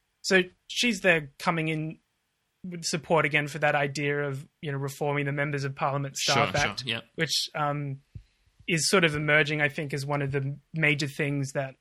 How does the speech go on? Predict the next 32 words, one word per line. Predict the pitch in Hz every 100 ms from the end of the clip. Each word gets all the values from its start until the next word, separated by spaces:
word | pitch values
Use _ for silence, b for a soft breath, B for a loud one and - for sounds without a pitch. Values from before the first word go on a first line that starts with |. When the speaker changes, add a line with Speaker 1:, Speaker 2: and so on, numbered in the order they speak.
| _ -
Speaker 1:
um, | 143 135 131 -
might | - 147 143
get | - -
put | - 143 -
on, | 147 143
you | 143
know, |
for | 139 - -
actual | 160 160 139 - _ _ _ _
tangible | - - 156 147 147 139
reform | 139 139 147 139 135
that |
might | 139 139 - _
come | 175 147
out | 139
of | 139
this. | 127 143 - _ _ _ -
Speaker 2:
Mm-hmm. | 131 117 113 _ _ _
Speaker 1:
Um, | 170 170 165 165 - _ _ _ _ _ _ _ _ _ _ _ _
and | 180 170 170 170 156 - _ _ _ _ _ _ _ _ _ _ _ -
that's | 208 226 - - - _ _ _ _ -
an | 175
extremely | 180 - - 175 170 170 156 156 139 - _ _ 160 139
big | 170 160 170 -
and | 151 156
magnanimous | 139 151 143 151 160 160 -
response | 143 - 151 170 - 190
from | - 170
Higgins | 151 175 175
on | 170
Speaker 2:
Mm-hmm. | 170 170
Speaker 1:
this. | -